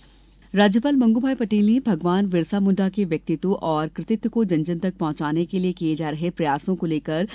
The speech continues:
प्रधानमंत्री नरेंद्र मोदी के प्रति आभार व्यक्त किया है। कल जनजातीय गौरव दिवस पर धार में आयोजित राज्य स्तरीय कार्यक्रम में राज्यपाल श्री पटेल ने कहा कि प्रधानमंत्री श्री मोदी के प्रयासों से शुरू हुए जनजातीय गौरव दिवस के माध्यम से हमारी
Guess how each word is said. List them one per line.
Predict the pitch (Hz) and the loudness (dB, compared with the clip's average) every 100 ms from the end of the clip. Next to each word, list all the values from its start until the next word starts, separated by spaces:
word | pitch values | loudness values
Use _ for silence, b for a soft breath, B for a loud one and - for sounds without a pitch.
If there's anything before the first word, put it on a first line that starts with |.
| B B | B B
प्रधानमंत्री | 214 220 247 233 247 | 2 4 6 4 4
नरेंद्र | 202 175 220 220 | 4 4 2 2
मोदी | 180 160 | 2 0
के | 165 165 | -2 -4
प्रति | 165 196 - | -2 -4 -4
आभार | 165 156 170 190 | -4 -4 -4 -4
व्यक्त | 190 151 - | -4 -6 -6
किया | 165 | -6
है। | 156 156 110 B B B 240 | -4 -6 -8 B B B 2
कल | 233 | 6
जनजातीय | 220 214 202 202 254 | 6 6 2 2 0
गौरव | 226 175 | 2 0
दिवस | 165 170 170 | 0 -2 -2
पर | - 196 | -2 -2
धार | 175 160 160 | -2 -4 -2
में | 175 | 0
आयोजित | 160 151 139 170 196 B B | 0 -2 -2 -4 -6 B B
राज्य | 190 208 | 4 4
स्तरीय | 202 240 | 2 -2
कार्यक्रम | 233 175 160 175 165 | 0 0 0 -2 0
में | 190 | 0
राज्यपाल | 170 170 160 160 165 | 0 -4 -4 -2 -2
श्री | - 175 | -4 -6
पटेल | 151 156 | -2 0
ने | 160 | 0
कहा | - 156 170 | -2 -4 -4
कि | - | -4
प्रधानमंत्री | 185 165 160 156 156 185 | -6 -4 -2 -2 -2 -4
श्री | 180 | -4
मोदी | 156 151 175 | -2 -2 -2
के | 175 | -4
प्रयासों | 170 151 147 160 | -4 -4 -4 -6
से | 156 180 | -4 -4
शुरू | - 156 151 | -4 -4 -2
हुए | 175 | -4
जनजातीय | 170 147 156 147 190 196 | -2 -4 -4 -4 0 0
गौरव | 165 151 | -2 -4
दिवस | 151 156 175 | -4 -4 -4
के | 175 | -2
माध्यम | 156 139 151 | -2 -2 -4
से | 147 170 240 B B B | -2 -2 -2 B B B
हमारी | 196 202 | 6 6